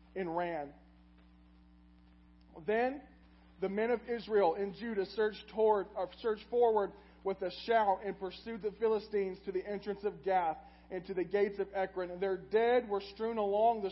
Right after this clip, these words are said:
Sharim road to Gath and Ekron. When the Israelites returned from chasing the Philistines, they plundered their camp. Hear this.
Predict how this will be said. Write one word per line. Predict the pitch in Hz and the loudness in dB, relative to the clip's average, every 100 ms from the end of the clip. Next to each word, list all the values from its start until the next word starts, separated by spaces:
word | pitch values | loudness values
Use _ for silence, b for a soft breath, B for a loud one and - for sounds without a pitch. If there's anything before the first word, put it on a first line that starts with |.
| - | -4
Sharim | 202 196 214 220 | -4 -2 -2 0
road | 202 214 226 254 214 | 2 4 4 0 -4
to | |
Gath | 185 214 202 190 180 | -4 4 6 4 2
and | 196 196 | -6 -2
Ekron. | 196 190 180 160 B B B - | -2 -2 -4 -6 B B B -6
When | 196 | -4
the | 190 - | -4 -4
Israelites | 254 226 269 262 254 254 226 | -6 -6 0 4 4 4 2
returned | 208 202 208 220 247 214 | -4 -4 -4 -4 -4 -6
from | 190 170 - | -10 -8 -2
chasing | 233 233 254 277 269 | -2 -2 -4 -4 -2
the | 196 - | -4 0
Philistines, | 262 233 208 - 185 180 180 - b b - | 2 4 2 -2 -2 -2 -6 -14 b b -2
they | 202 190 | 0 2
plundered | - 233 233 233 226 190 | 2 0 2 0 0 -2
their | 196 190 | -2 -2
camp. | - 220 214 156 131 - b b - | -6 -2 -2 -2 -6 -14 b b -2
Hear | 196 226 | 2 4
this. | 214 220 190 | 8 8 6